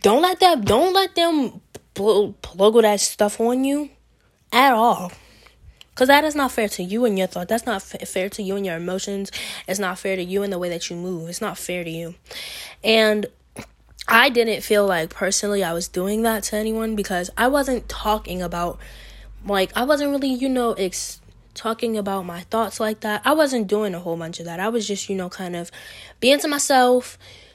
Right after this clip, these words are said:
or at least doing my best to be to myself, be in the friend group, you know, try to be in the mix, but not be in the mix. And, you know, I let everybody know, like, I had some things going on, and I didn't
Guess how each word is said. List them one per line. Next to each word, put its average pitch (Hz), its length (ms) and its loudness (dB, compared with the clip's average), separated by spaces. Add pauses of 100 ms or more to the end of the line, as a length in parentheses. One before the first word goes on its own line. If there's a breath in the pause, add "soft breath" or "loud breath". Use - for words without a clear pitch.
(240 loud breath)
or 185 80 2
at 190 60 4
least 202 160 2
doing 196 140 0
my 180 80 -2
best 196 240 -2
to 214 40 -6
be 214 80 -4
to 214 100 -6
myself, 208 400 0 (120)
be 240 140 0
in 277 80 -2
the 247 60 -4
friend 226 280 -4
group, 202 140 -8
you 240 80 0
know, 233 100 2
try 247 220 0
to 247 60 4
be 226 120 2
in 226 80 4
the 220 80 2
mix, 208 260 0
but 185 220 -4
not 185 300 -6 (480 soft breath)
be 170 140 -4
in 165 120 -6
the 165 80 -8
mix. 220 420 -2 (600)
And, 240 180 2
you 247 60 4
know, 240 180 4
I 233 120 0
let 277 220 0
everybody 240 500 0
know, 196 180 -2
like, 202 180 -2
I 254 100 -2
had 262 180 -4
some 226 180 -8
things 226 280 -2
going 226 220 -4
on, 226 180 -2
and 226 180 -2
I 294 60 -4
didn't 285 420 -2